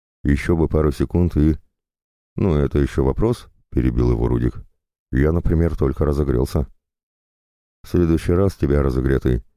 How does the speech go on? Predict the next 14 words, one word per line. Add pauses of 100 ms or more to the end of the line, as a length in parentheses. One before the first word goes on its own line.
(400)
я
точно
спасать
не
буду", (440)
стальным
голосом
бросила
Настя. (920)
"Хватит
вам
собачиться", (120)
сказал
Данила.